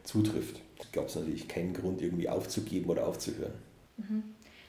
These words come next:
Speaker 2: Sie wurde ja dann auch verurteilt zu elf Jahren. Das habe ich ja am Anfang schon gesagt. Später hat die Täterin aus der Haft, aus der J V A,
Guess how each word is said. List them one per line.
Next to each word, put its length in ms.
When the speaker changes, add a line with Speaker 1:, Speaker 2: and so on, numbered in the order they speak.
Speaker 2:
Sie 140
wurde 160
ja 200
dann 240
auch 380
verurteilt 600
zu 100
elf 260
Jahren. 240
Das 140
habe 180
ich 80
ja 220
am 140
Anfang 380
schon 260
gesagt. 480
Später 300
hat 240
die 60
Täterin 540
aus 260
der 180
Haft, 320
aus 180
der 80
J 140
V 120
A, 280